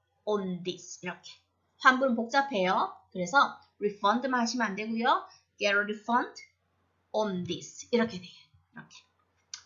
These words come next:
자, 이 설명한 거 잘 들으시고 잘 기억하세요. Get a refund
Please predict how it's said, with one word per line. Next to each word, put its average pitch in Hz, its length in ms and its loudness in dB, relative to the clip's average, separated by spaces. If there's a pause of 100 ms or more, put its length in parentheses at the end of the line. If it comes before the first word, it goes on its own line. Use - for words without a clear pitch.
(140)
자, - 100 -16 (240)
이 202 40 -14
설명한 247 520 4
거 214 460 6 (300)
잘 - 540 -2
들으시고 208 960 -2
잘 226 340 -2
기억하세요. 226 960 0 (240)
Get 190 160 -2
a 185 80 0
refund 196 680 -4